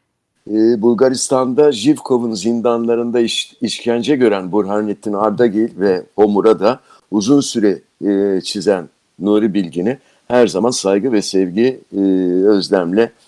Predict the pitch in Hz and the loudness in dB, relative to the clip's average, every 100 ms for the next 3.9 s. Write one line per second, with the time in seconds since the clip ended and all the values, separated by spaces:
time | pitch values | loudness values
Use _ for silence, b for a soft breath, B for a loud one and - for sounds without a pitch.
0 | b - 98 101 107 113 120 - 85 92 | b -2 0 2 4 4 4 0 -8 -2
1 | 90 90 82 85 95 127 113 104 101 98 | 0 0 -2 -2 -2 -4 -2 0 2 0
2 | 95 87 85 _ _ _ _ _ _ _ | 0 0 -2 _ _ _ _ _ _ _
3 | _ _ _ _ _ _ _ - | _ _ _ _ _ _ _ -14